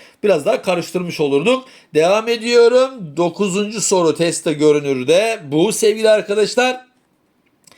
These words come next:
Hemen benden istediği şeye bakalım. Hangisinin örneği yoktur diyor sevgili arkadaşlar. Bakalım. Aynaların farkı kalmaz düşmanla. Tanışırsın, tanışmak.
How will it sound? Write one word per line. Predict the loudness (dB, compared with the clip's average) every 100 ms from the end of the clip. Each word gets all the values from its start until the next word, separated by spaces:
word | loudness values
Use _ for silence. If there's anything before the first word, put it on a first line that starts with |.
| -20 -20 -12 -6
Hemen | -4 -2 0
benden | 0 -2
istediği | -4 -4 -2
şeye | 0 0
bakalım. | 0 -2 0 -2 -4 _ -8
Hangisinin | -4 -4 -6 -6 -4 -4 -6 -6 -2
örneği | 0 0 0 -2 0 0 -4 -10 _
yoktur | -10 -2 0 0 -4 _ -4 -2 0
diyor | 2 2 0
sevgili | -2 -2 0 2
arkadaşlar. | 2 0 -2 -2 -2 -2
Bakalım. | -2 -2 -4 -6 _ -20 -20 -20 -18 -8
Aynaların | -6 -6 -2 0 0 -2
farkı | -4 -4 -8
kalmaz | -4 -2 -2 -2 -4 -4
düşmanla. | -10 -6 -4 -4 -2 -2 -4 -12 _ _
Tanışırsın, | -4 -2 -2 -2 0 0 -2 -4 -8
tanışmak. | -8 -4 -4 -4 -2 -4